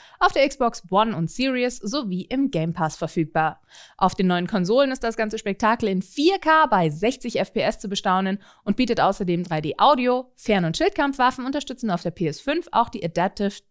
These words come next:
DualSense Trigger. Die große kostenpflichtige Erweiterung Sunbreak soll dann im Frühjahr dieses Jahres folgen. Wer nun aber hofft, seinen Spielstand vom P C oder der Nintendo Switch übertragen zu können, den muss ich leider enttäuschen.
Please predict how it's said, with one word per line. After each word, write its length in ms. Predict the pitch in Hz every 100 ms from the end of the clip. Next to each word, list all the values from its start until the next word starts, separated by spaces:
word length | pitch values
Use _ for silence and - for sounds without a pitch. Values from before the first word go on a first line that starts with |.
| -
DualSense 680 | 185 190 185 - 151 170
Trigger. 440 | - 180 151 127 - - - - _ -
Die 60 | 175
große 340 | 175 185 185
kostenpflichtige 580 | 185 180 185 180 170 165
Erweiterung 520 | 151 151 156 156 143
Sunbreak 500 | - 254 294 247 240
soll 160 | 226 202
dann 180 | 220
im 80 | 330
Frühjahr 440 | - - 214 226 214
dieses 360 | 170 175 190
Jahres 380 | 156 147 156 -
folgen. 500 | - 160 156 151 117 _ - - _ _ 190
Wer 200 | 196 196
nun 200 | 233 403
aber 200 | 330 302
hofft, 240 | 285 -
seinen 260 | 233 214 180
Spielstand 480 | - 214 226 208 202
vom 140 | 165
P 140 | 165 -
C 260 | 196 208
oder 180 | 185 170
der 120 | 165
Nintendo 340 | 165 170 175 151
Switch 240 | - 165
übertragen 460 | 170 - 233 269 269
zu 100 | 254
können, 400 | 262 247 247 233
den 220 | 208 247
muss 160 | 240 220
ich 120 | 208
leider 220 | 175 170
enttäuschen. 580 | 165 165 170 143 - 147